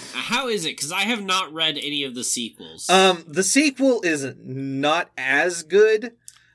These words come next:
Speaker 2: Um, it starts out phenomenal,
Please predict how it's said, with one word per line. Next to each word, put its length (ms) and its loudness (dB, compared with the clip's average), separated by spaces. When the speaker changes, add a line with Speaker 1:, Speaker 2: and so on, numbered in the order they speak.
Speaker 2:
Um, 540 0
it 160 6
starts 420 6
out 320 6
phenomenal, 1120 2